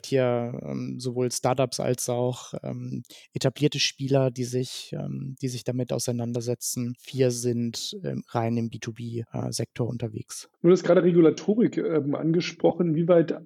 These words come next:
Speaker 2: ist da auch eine Erwartungshaltung an die Politik? Äh, wo ihr sozusagen auch drauf angewiesen seid, dass sich da auch noch mal auf der gesetzgeberischen Seite etwas ändert?
Speaker 1: Also grundsätzlich muss man sagen, dass einer der wichtigsten Treiber für mich und für uns, Economics zu gründen,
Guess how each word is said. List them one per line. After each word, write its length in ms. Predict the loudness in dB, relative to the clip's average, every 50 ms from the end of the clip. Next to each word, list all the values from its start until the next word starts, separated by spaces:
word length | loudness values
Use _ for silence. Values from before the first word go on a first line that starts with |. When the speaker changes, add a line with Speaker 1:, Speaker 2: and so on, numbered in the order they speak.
| -14 -12
Speaker 2:
ist 180 | -12 -2 0
da 40 | 2
auch 100 | 2 4
eine 100 | 2 2
Erwartungshaltung 600 | 2 2 0 0 0 0 0 2 2 0 0 2
an 100 | 0 0
die 80 | 0 -2
Politik? 600 | -4 -4 -4 -4 -4 -4 2 4 4 4 4 _ -8 -20 -20 _ _ _ _ _
Äh, 160 | 4 6 6
wo 120 | 6 6
ihr 360 | 4 4 0 0 4 6 6 6
sozusagen 320 | 6 4 2 0 0 0
auch 80 | -2 -6
drauf 240 | -8 -10 -8 -4
angewiesen 420 | -2 0 2 2 2 2 4 4 4
seid, 180 | 2 2 2
dass 60 | 0 -2
sich 100 | -2 -2
da 80 | -2
auch 140 | -2 0 -2
noch 140 | -4 -4 -2
mal 180 | -2 -2 -2
auf 260 | -4 -4 -6 -6 -8 -6
der 120 | -8 -6
gesetzgeberischen 800 | -6 -2 0 0 0 0 0 0 0 2 2 0 -2 -4 -4 -4
Seite 240 | -2 -2 -2 -2 -4
etwas 260 | -6 -6 -8 -8 -8
ändert? 360 | -6 -6 -4 -2 -4 -4 -6 -6 _
Speaker 1:
Also 160 | 0 0 0
grundsätzlich 580 | 2 4 2 4 6 4 4 4 2 -2 0 0
muss 180 | -2 0 2
man 180 | 2 0 0 2
sagen, 600 | 2 2 4 4 4 2 2 0 0 0 -2 0 2
dass 520 | 4 4 4 4 2 2 2 0 -2 -4 _
einer 240 | -2 2 4 4 4
der 120 | 4 4
wichtigsten 500 | 2 0 0 -2 -2 0 0 -2 -2 -4
Treiber 760 | -6 -2 0 4 6 6 6 6 6 6 6 4 4 2 -2 -6
für 160 | -4 -2 0
mich 260 | 2 2 2 2 0
und 100 | -2 -4
für 120 | -2 -4 -2
uns, 280 | -2 0 -2 0 -2
Economics 480 | -2 0 0 0 2 0 0 0 -2 -2
zu 100 | -4 -4
gründen, 680 | -6 -4 -2 -2 0 0 0 -2 -2 -2 -2 -2 -4